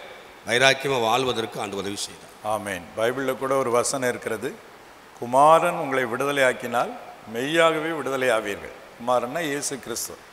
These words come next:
Speaker 2: இப்போ அந்த இயேசு கிறிஸ்துவை நீ ஏற்றுக்கொண்டதுனால அந்த பாவத்திலிருந்து கர்த்தர் உங்களுக்கு நல்ல ஒரு விடுதலையை கொடுத்திருக்கிறார்.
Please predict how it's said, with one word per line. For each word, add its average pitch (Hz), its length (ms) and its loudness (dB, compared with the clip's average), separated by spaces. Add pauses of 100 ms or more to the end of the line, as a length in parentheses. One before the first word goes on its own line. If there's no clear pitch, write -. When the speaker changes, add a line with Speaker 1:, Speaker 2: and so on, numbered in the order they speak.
(440)
Speaker 2:
இப்போ 101 160 -4
அந்த 104 200 -4
இயேசு 170 400 2
கிறிஸ்துவை 165 440 -2
நீ 135 60 4
ஏற்றுக்கொண்டதுனால 139 840 4 (460)
அந்த 120 260 0
பாவத்திலிருந்து 135 720 8
கர்த்தர் 131 280 2
உங்களுக்கு 120 280 -2
நல்ல 117 200 0
ஒரு 120 140 0
விடுதலையை 127 480 0 (480)
கொடுத்திருக்கிறார். 101 600 -4